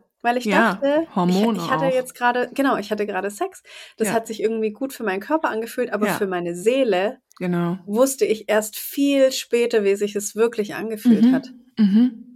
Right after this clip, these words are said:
Speaker 1: Und genau das ist der, das ist die Gefahr. <laughs>
Speaker 2: Ja, das sind, glaub ich, auch so oberflächliche
Speaker 1: Ah.
Speaker 2: Mechanismen, ma-,
Speaker 1: Ja,
Speaker 2: weil man
Speaker 1: genau.
Speaker 2: fühlt sich ja auch kurz so gesehen, angenommen,
Speaker 1: Ja.
Speaker 2: geliebt, ne?
Speaker 1: Ja.
Speaker 2: Und das schüttet ja schon
Speaker 1: Ja, genau.
Speaker 2: alles was Positives aus.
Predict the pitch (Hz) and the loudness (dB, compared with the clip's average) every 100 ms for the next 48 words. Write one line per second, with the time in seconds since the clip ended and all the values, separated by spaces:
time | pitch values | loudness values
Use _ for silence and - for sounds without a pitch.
0 | - 196 196 196 208 277 277 294 - 240 | -6 -4 0 2 4 2 0 -6 -4 -2
1 | 240 214 240 247 247 214 214 - 220 196 | -2 -2 -6 -6 -8 -6 -6 -4 -4 -4
2 | 202 - - - 240 - 370 - 240 220 | -6 -14 -20 -8 -8 -6 -8 -8 -6 0
3 | 214 214 247 247 214 226 190 196 196 220 | 0 2 2 2 0 0 -4 -4 -2 -2
4 | 233 220 214 208 208 202 202 190 185 190 | -2 -2 -6 -4 -6 -4 -2 -2 0 -2
5 | 190 196 196 233 196 180 170 175 175 247 | -2 -2 -2 -2 -2 -2 -2 -2 -2 0
6 | 180 185 247 240 226 202 202 - - - | 0 0 0 0 -2 -2 0 0 -4 -4
7 | 220 202 - 196 185 180 180 190 190 190 | -2 -2 -2 0 0 0 0 4 4 4
8 | 190 180 190 185 180 175 175 175 175 196 | 0 0 0 0 0 0 0 0 0 0
9 | 190 180 185 180 - - 196 190 185 175 | 0 0 0 -2 -4 -2 0 2 2 0
10 | - 202 196 170 175 - 196 156 185 - | 0 0 0 0 -2 0 0 0 0 -2
11 | 185 - 233 226 233 196 202 - 208 | -4 -4 -4 -4 -4 -4 -4 0 -2